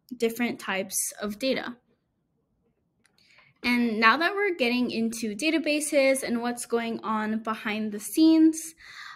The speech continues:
um, it's time to learn about backend development, which is what our Web one oh three course covers.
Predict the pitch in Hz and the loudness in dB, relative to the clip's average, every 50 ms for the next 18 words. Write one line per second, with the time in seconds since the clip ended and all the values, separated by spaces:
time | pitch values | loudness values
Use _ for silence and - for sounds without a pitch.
0 | - - - 220 214 214 202 196 - - 226 - - - 247 240 262 269 - 269 | -16 -6 -4 -2 -2 0 -2 -4 -4 -6 -8 -8 -6 -2 0 0 0 -2 -2 -4
1 | 220 202 208 202 233 - - 208 214 202 208 214 - - - 220 196 208 - 196 | -4 -2 -2 -2 -2 -4 -6 -6 -2 -2 -2 -2 -2 -4 -4 -4 -4 -4 -6 -6
2 | 180 180 180 147 - 113 107 113 - 131 127 - - - - 226 226 - 240 226 | -8 -6 -8 -8 -10 -10 -12 -12 -10 -12 -12 -12 -12 -6 -6 -6 -4 -2 -2 -2
3 | 220 - 226 220 220 220 220 220 - - - - - - 208 220 226 220 226 233 | -2 -2 -2 0 0 0 -2 -4 -8 -10 -10 -12 -12 -6 -2 0 2 2 2 0
4 | 233 285 294 294 285 285 285 277 202 202 196 202 202 - - 196 180 180 208 208 | 2 2 0 2 0 -2 -2 -4 -6 -4 -6 -6 -10 -12 -8 -6 -6 -6 -6 -6
5 | - - - - - - - 269 247 - - - 247 - - - | -8 -12 -12 -12 -14 -10 -10 -8 -8 -8 -10 -10 -16 -18 -18 -20